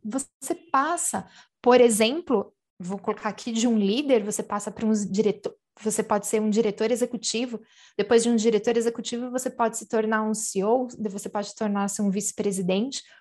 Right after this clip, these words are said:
um presidente, e, no, por último, um conselheiro. Um conselheiro daquela empresa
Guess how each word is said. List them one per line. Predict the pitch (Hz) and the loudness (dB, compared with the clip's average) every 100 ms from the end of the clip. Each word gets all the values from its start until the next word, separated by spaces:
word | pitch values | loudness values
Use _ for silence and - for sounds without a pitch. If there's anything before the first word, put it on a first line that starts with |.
| _ | _
um | 226 220 | -2 2
presidente, | 208 196 190 180 208 339 - - - - - _ _ - | 2 2 2 2 0 -4 -8 -10 -12 -20 -20 _ _ 4
e, | 330 - - _ _ _ | 4 4 -6 _ _ _
no, | 131 277 | -2 -2
por | 269 311 285 | 2 4 6
último, | 277 403 - 277 - | 6 4 0 -2 0
um | 269 269 | 0 2
conselheiro. | 302 339 - - 370 277 294 269 185 - _ _ _ _ 233 | 0 0 -2 2 6 8 8 6 0 -6 _ _ _ _ -2
Um | |
conselheiro | 240 285 285 285 285 330 359 | 0 0 0 0 0 0 0
daquela | 294 277 262 240 | -2 -2 -2 -2
empresa | 226 220 233 294 320 233 | -4 -2 0 0 -2 -8